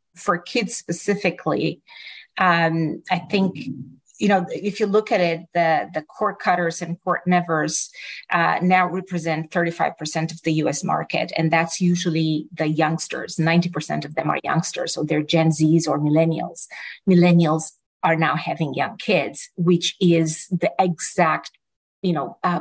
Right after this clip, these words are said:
uh, target of our shows that for the most part are gonna watch their content, uh, over internet one way or another. So, uh,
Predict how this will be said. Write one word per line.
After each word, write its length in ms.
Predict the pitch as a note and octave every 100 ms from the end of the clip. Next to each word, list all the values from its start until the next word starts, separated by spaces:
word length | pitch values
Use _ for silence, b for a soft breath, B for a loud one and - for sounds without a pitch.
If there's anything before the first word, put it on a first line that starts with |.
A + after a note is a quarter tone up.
| -
uh, 140 | F3
target 520 | E3+ - G3 F3 D3+ - -
of 160 | F3
our 160 | D#3 D3+
shows 520 | - A#3 F3+ E3+ E3+ B B B B
that 420 | F3 F3 E3 E3 -
for 100 | E3+
the 120 | E3
most 320 | D#3+ E3 -
part 260 | D3+ C#3 - -
are 100 | F3
gonna 220 | D#3+ D#3
watch 320 | D3 D3+ C3+ -
their 160 | C3
content, 640 | - D3+ C#3 - C3 B2+ - -
uh, 180 | E3+ - - -
over 160 | F3+ -
internet 560 | F3 D#3 D#3 - - - -
one 240 | E3+ D#3+
way 120 | D3
or 100 | C3
another. 440 | - A#2 - A#1+ - - B B B
So, 520 | - F3 D#3 D#3 D3+
uh, 300 | D#3 D3+ C#3+